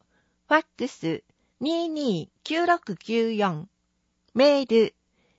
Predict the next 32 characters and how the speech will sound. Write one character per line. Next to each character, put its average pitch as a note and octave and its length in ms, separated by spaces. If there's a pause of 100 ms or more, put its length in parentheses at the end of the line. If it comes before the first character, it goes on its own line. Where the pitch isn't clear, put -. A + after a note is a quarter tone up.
(140)
エ A#3+ 80
ス E4+ 200
ピ E4 340
ー D4 80
オ A#3+ 180
ー G#3+ 160
ア - 20
ー D#4 60
ル D#4+ 140
テ - 140
ィ C#4+ 180
ー C4 60
エ C4+ 60
ス - 160 (220)
ア G#3+ 60
ッ A3+ 80 (100)
ト F4 100
マ E4 200
ー D4+ 180
ク F#3 320
シ E4+ 360
ー E4 60
ア D#4+ 40
イ D#4 120
テ - 140
ィ D4 120
ー - 20
ワ D4 120
イ G#3+ 120
ド D#3+ 100
ッ E3 60 (160)
ト D#3 180